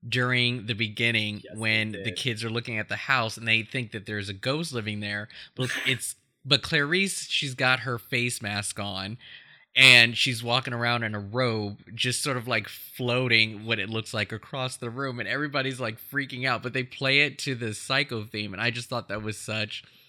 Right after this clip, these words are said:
Speaker 1: a funny played out scene. <laughs>
Speaker 2: Yes.
Speaker 1: And then there was, I, I love this. So Diane's character, she's very smart, I think. She, she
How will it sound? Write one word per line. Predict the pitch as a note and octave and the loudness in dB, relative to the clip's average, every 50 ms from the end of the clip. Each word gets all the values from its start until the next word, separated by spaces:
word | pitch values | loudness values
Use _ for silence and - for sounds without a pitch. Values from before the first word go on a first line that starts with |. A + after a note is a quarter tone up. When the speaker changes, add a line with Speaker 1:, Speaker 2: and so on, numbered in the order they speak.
| _ _ _ _ | _ _ _ _
Speaker 1:
a | - A#2 G#2+ | -8 -8 -8
funny | - - - A#2+ A2 G#2+ G#2+ G#2+ G#2+ G#2+ | -8 -6 -4 -2 0 0 0 0 -2 -4
played | G#2 - - - G#2+ G#2+ G#2 | -6 -8 -4 0 0 2 2
out | G#2 G2+ G2 G2+ - | 2 -2 -4 -4 -6
scene. | - - G#2+ G#2+ G#2+ G#2+ A#2 B2+ D#3 E3+ - - - - | -6 -6 -4 -4 -4 -4 -4 -4 -4 -4 -8 -10 -8 -8
<laughs> | D3 - - F3+ E3 | -8 0 4 4 4
Speaker 2:
Yes. | C3+ - - - D3 C#3+ - F3 G#3+ - - - - - _ _ _ _ _ _ _ _ _ _ _ _ _ _ | 4 4 0 -2 -2 -2 -2 -6 -10 -12 -12 -16 -20 -20 _ _ _ _ _ _ _ _ _ _ _ _ _ _
Speaker 1:
And | C#3 C#3+ C3+ C3+ C#3+ | 0 2 2 0 0
then | D#3+ E3+ F3+ F#3 F#3+ F#3 F#3 E3 - _ _ _ _ _ _ _ _ | 2 2 4 4 2 2 0 -4 -6 _ _ _ _ _ _ _ _
there | - A#2+ B2 B2 B2 B2+ | -8 0 2 2 2 2
was, | A#2 A#2 A#2 A#2 A2+ A2+ A2 A2 G#2 - - | 2 -2 0 0 2 2 0 0 -4 -4 -2
I, | A#2+ B2 A#2+ - | 0 0 0 0
I | A#2+ C3 C3 B2 | 0 0 0 2
love | A#2+ A#2+ A#2+ A2 G#2 | 0 -2 -4 -6 -6
this. | A2 G2+ G2+ | -8 -8 -4
So | - - - C3+ B2 A#2+ - - _ _ | -4 -2 -2 -2 -2 -4 -8 -12 _ _
Diane's | A#2+ C3+ C#3 C3+ C#3+ D#3 E3+ E3+ E3+ - | -2 0 2 4 4 4 4 4 2 -2
character, | - D#3+ B2+ A#2 A#2 A2 - A2+ G#2 G#2+ | 0 2 2 2 2 0 -2 -6 2 6
she's | - - - D#3+ D3 C3+ | 6 6 6 6 -2 -6
very | B2+ B2 B2+ D3 D#3+ F3 F#3 F#3 F#3 F3+ F3+ F3 E3+ D#3 C3 F2+ - _ _ _ _ _ _ _ _ _ _ _ _ _ _ _ | -8 -4 0 0 2 2 2 2 0 -2 -2 -4 -4 -6 -8 -10 -14 _ _ _ _ _ _ _ _ _ _ _ _ _ _ _
smart, | _ - - - - - C3 B2 A#2 G#2 G2+ F2 - - | _ -4 -2 -2 0 -2 -2 -2 0 0 -2 -2 0 4
I | A2+ A2+ | 4 4
think. | A2 - - A2 G2 F#2+ F2+ F2 | 4 2 -2 -2 -2 -2 -4 0
She, | - - - C3 A#2+ - | 2 2 2 2 0 0
she | - - - C3 C3 B2 B2 B2 F#2+ - | 0 2 2 2 0 -2 -4 -6 -8 -10